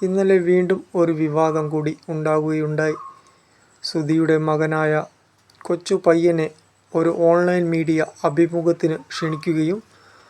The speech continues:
വളരെ മോശമായ ഒരു ചോദ്യം ആ പയ്യനോട് ചോദിക്കുകയുണ്ടായി. "നിന്റെ അമ്മ വേറെ വിവാഹം കഴിക്കുന്നതിൽ നിനക്ക്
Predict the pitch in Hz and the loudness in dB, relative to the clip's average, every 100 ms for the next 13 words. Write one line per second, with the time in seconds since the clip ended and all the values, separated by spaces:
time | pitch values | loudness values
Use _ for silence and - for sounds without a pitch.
0 | _ _ - 190 202 208 196 180 180 180 | _ _ 0 2 4 4 2 0 0 -2
1 | 170 165 - - 151 151 151 151 156 - | 0 -2 -2 -2 -4 0 2 4 0 -4
2 | - - 160 156 151 156 151 147 - - | -8 -4 -2 0 0 2 0 0 -4 -6
3 | 160 151 151 156 147 147 147 147 147 _ | -4 -4 -2 0 0 0 0 0 -2 _
4 | _ _ _ _ _ _ _ - 185 190 | _ _ _ _ _ _ _ -4 0 6
5 | 196 175 180 180 - 170 170 175 170 156 | 6 4 0 -2 -2 2 4 4 2 0
6 | 151 160 156 156 156 151 151 151 147 143 | 0 -2 -2 -2 -2 -2 -4 -2 -4 -10
7 | - 160 156 151 | -10 -6 -6 -4